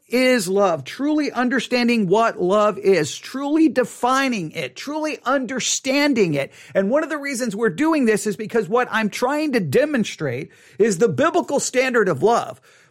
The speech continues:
Because the, look, the great, the, the entire law is summarized by loving God and loving your neighbor as yourself. And what we, what, what I'm trying to accomplish here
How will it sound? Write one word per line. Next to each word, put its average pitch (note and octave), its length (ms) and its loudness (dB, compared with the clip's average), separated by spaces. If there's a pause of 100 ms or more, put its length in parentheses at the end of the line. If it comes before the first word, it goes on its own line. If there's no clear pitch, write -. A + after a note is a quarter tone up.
(140)
Because G#3 260 2
the, G3+ 180 0
look, A3+ 220 2
the F3+ 120 0
great, A3 260 0
the, F#3 320 0 (100)
the F#3+ 140 -4
entire C4+ 480 0
law G#3 480 0
is F#3 100 -4
summarized G#3 580 2
by E3 180 0
loving C4+ 420 0
God F#3+ 540 2
and F#3+ 140 0
loving G3 300 2
your F#3 120 2
neighbor F3+ 340 2
as D3+ 160 0
yourself. - 580 -4 (480)
And A3 160 0
what A3+ 220 2
we, A3+ 240 2
what, G3+ 280 -4
what A3 200 2
I'm G#3 180 0
trying E4 560 -2
to B3+ 120 -2
accomplish G#3 760 -2
here B2+ 340 -10